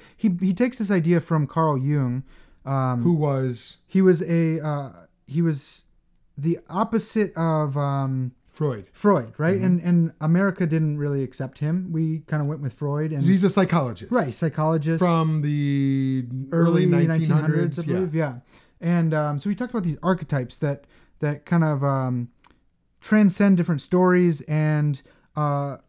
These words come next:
Speaker 1: are, are foundations for our, our view of meaning in
Speaker 2: So
Speaker 1: life.
Speaker 2: these are concepts, these are themes, these are sort of, um, prototypical ideas that are, that fully express an idea that we see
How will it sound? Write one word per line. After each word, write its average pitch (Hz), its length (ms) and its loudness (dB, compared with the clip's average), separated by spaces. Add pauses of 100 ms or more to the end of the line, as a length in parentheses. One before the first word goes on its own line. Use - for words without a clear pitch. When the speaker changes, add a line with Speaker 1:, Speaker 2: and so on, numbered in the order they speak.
(400)
Speaker 1:
are, 185 280 0
are 190 220 2
foundations 208 640 6
for 190 180 2
our, 165 240 4
our 165 140 2
view 165 180 4
of 135 140 4
meaning 143 480 4
in 120 40 -4
Speaker 2:
So 131 120 6
Speaker 1:
life. - 100 8
Speaker 2:
these 202 180 8
are 156 280 2
concepts, 180 720 -2
these 151 220 -4
are 131 80 0
themes, 170 800 0 (340)
these 156 280 0
are 139 180 2
sort 147 340 -2
of, 123 220 -2
um, 101 440 -8 (1200)
prototypical 170 1120 0
ideas 139 840 -4 (220)
that 147 340 -4
are, 127 420 -4 (480)
that 147 260 -6 (420)
fully 196 320 6
express - 680 -4
an 139 100 -4
idea 127 420 -4
that 123 100 -8
we 131 100 -2
see 143 400 -4